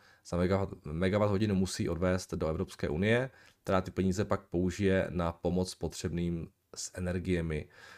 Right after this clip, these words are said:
Eh, nejsem na trhu dost dlouho a nejsem ekonom, ale něco mi říká, že tohle nebude fungovat, eh, jak zamýšlí, ale třeba ano.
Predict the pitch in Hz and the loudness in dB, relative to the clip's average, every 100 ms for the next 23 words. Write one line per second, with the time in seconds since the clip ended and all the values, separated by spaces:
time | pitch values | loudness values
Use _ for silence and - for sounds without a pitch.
0 | - - 85 85 85 92 104 139 131 - | -20 -4 0 2 4 4 2 2 2 2
1 | 135 120 110 127 - - 92 92 98 95 | 2 2 2 2 0 -4 0 4 6 6
2 | 101 104 - 98 92 101 95 - 92 87 | 4 4 4 2 0 0 -2 0 0 2
3 | 85 95 95 92 110 98 92 101 95 101 | 2 2 2 2 0 0 0 2 2 0
4 | - 90 90 85 92 - 87 92 92 - | -2 0 2 2 0 0 0 2 2 0
5 | - 87 92 90 85 85 80 - 85 92 | 0 2 2 0 -2 -2 -4 -4 -4 -4
6 | - 90 85 98 85 78 95 | -2 -2 0 0 2 2 -2